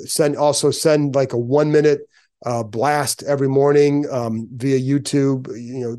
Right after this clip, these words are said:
just, you, you'll be able to access that. Just a little update during the, during training camp, during the season, during other key times throughout the off season. So check it out, see which tier, um, tickles your fancy, I guess, and,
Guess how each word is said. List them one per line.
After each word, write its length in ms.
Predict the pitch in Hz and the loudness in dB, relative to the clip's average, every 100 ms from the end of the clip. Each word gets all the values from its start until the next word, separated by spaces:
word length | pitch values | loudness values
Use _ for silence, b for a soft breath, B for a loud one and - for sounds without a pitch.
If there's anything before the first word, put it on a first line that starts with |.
| 127 | -8
just, 320 | 123 - - 143 | -8 -6 -8 -10
you, 140 | 127 139 | -8 -6
you'll 160 | 135 | -4
be 160 | 123 127 | 0 0
able 140 | 123 | 0
to 120 | 110 | -2
access 420 | 139 135 - 135 - | -2 -2 0 0 2
that. 300 | 139 135 B B B | 0 0 B B B
Just 200 | - 196 | 2 4
a 40 | 170 | 6
little 280 | 160 147 151 | 6 6 2
update 360 | - 147 127 | 2 0 2
during 240 | 139 127 120 | 2 2 0
the, 80 | |
during 280 | - 147 123 | -2 0 0
training 380 | - 170 170 165 | -2 2 2 2
camp, 300 | 151 151 123 | 2 0 0
during 180 | 127 113 | -4 -4
the 80 | 104 | -4
season, 440 | 170 175 147 143 | 0 0 2 0
during 260 | 123 120 120 | 0 -2 -2
other 240 | 147 143 | 0 2
key 260 | - - 156 | 0 -4 -6
times 520 | - 151 143 139 - B B B - | 0 2 4 2 -4 B B B -4
throughout 340 | 135 139 135 | 0 0 0
the 120 | 127 | 0
off 240 | 135 160 - | 2 4 4
season. 540 | 170 151 160 151 - B B | 4 4 4 2 -2 B B
So 440 | - 185 127 - b b _ | 0 2 2 -2 b b _
check 220 | - 254 | 2 4
it 100 | 214 | 6
out, 220 | 190 190 - _ _ _ | 6 4 -2 _ _ _
see 240 | - 180 | -2 2
which 240 | 208 214 - | 2 2 4
tier, 500 | 185 190 185 175 - _ _ 143 | 6 6 6 2 -2 _ _ -2
um, 320 | 139 131 120 - | 0 0 -4 -2
tickles 380 | 185 180 156 | 0 2 4
your 260 | 156 156 147 | 6 6 6
fancy, 420 | 147 170 170 175 | 4 2 4 2
I 120 | 170 | 2
guess, 320 | 165 180 190 120 | 4 2 0 -2
and, 600 | 139 135 139 135 131 | 0 2 2 0 -4